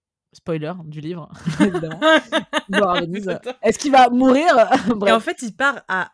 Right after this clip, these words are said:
Speaker 2: Oslo. Personne ne
Speaker 1: <laughs>
Speaker 2: l'a
Speaker 1: C'est ça.
Speaker 2: vu. <laughs>
Speaker 1: Personne n'aurait pu le voir venir. Et, euh, du coup, il, du coup, il va à Venise. Et, euh, en fait, euh, dans la ville, il y a une épidémie. Euh, super. Ouais, bah, <laughs> vraiment, voilà. Il y a une épidémie.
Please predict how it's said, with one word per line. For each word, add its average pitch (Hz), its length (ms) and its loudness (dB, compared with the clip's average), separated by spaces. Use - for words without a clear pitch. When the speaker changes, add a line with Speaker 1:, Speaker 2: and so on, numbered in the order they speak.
Speaker 2:
Oslo. 233 580 -8
Personne 254 260 -4
ne 277 100 4
Speaker 1:
<laughs> - 0 -
Speaker 2:
l'a 285 140 4
Speaker 1:
C'est 269 160 -2
ça. 214 140 0
Speaker 2:
vu. - 60 -2
<laughs> - 220 -10
Speaker 1:
Personne 240 300 0
n'aurait 240 180 2
pu 240 80 -4
le 226 80 -2
voir 220 120 4
venir. 208 360 -4
Et, 208 180 -4
euh, 196 360 2
du 196 160 -10
coup, 247 140 -4
il, 180 360 -6
du 175 160 -10
coup, 240 60 -8
il 247 100 -4
va 214 120 0
à 214 40 0
Venise. 180 480 -8
Et, 175 200 -6
euh, 156 280 -8
en 160 140 -16
fait, 233 280 -12
euh, 156 300 -10
dans 170 240 -10
la 170 140 -4
ville, 190 240 -8
il 202 40 -6
y 180 40 -4
a 165 80 -6
une 165 120 -8
épidémie. 196 680 -8
Euh, - 100 -18
super. 180 640 -10
Ouais, 165 100 -10
bah, 196 160 -14
<laughs> - 180 -6
vraiment, 208 260 -4
voilà. 196 220 -4
Il 226 60 2
y - 20 4
a - 20 4
une 240 140 0
épidémie. 262 540 -4